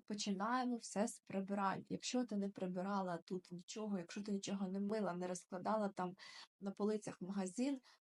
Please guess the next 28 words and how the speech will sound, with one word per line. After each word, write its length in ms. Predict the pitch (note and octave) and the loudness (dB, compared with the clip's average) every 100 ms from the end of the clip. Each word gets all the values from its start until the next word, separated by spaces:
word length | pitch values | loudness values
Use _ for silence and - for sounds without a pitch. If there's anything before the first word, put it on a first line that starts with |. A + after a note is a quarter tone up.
| _ | _
пройде 460 | G3+ G3+ F3+ G3 G#3+ | 4 4 6 4 4
ще 160 | - | 2
твій 240 | F3+ F3+ F#3 | -2 -4 -4
час. 420 | - E3+ E3+ - - | -2 -2 -4 -8 -8
Я 360 | G3+ F#3+ A3 G3+ | 0 4 4 2
роботи, 460 | G3 F3+ F3+ F#3+ | -2 -2 -4 -6
скажімо 440 | - - F#3 E3 E3 | -8 -6 -4 -6 -6
так, 240 | - F#3 G#3 | -8 -8 -4
не 180 | G#3 G#3 | -2 -2
боюсь, 560 | G3 F3+ G3 C#4 - - - - - - - | -2 0 0 0 -2 -12 -18 -16 -16 -16 -8
але 440 | F#3+ G#3+ A3+ - | -2 0 0 0
не 180 | F#3+ G#3+ | -2 -2
слухайте 520 | - G3+ A3 B3 G#3+ | -2 -2 2 2 2
чийсь 360 | F3+ F#3+ F#3 F#3+ | -2 0 0 -2
досвід. 500 | F#3+ F3+ - - - | -4 -4 -6 -10 -6
Він 120 | G3 G3+ | 0 4
може 260 | G#3 G3 | 4 2
бути 400 | F#3 F#3+ - F#3 - | -2 -4 -2 -4 -2
зовсім 560 | F#3+ G#3+ - B3 G#3 - _ | -4 -4 -4 -4 -4 -8 _
позитивний 840 | G#3+ G3+ G3 - F#3+ A#3+ C4 B3 - - - - - - | -6 -4 -6 -4 -2 -2 -4 -6 -10 -20 -16 -16 -16 -8
і 60 | |
зовсім 440 | G3 G3 G3+ A3 F#3 | 2 2 2 -2 -4
відмінний. 680 | F#3 F#3+ G3+ A3+ E3+ E3+ - | -4 0 2 2 0 -4 0
Не 180 | G3+ G3+ | 2 4
обов'язково 760 | G3 F#3+ G3 - G#3 B3 G3+ | 2 0 -2 0 2 4 4
ви 160 | F#3+ F#3 | 2 0
будете 640 | F#3 G3+ G3+ - - - _ _ _ _ _ - | 2 0 0 -6 -6 -6 _ _ _ _ _ -12
іти 640 | G#3 G#3 G3+ A#3+ B3 | -10 -2 2 4 4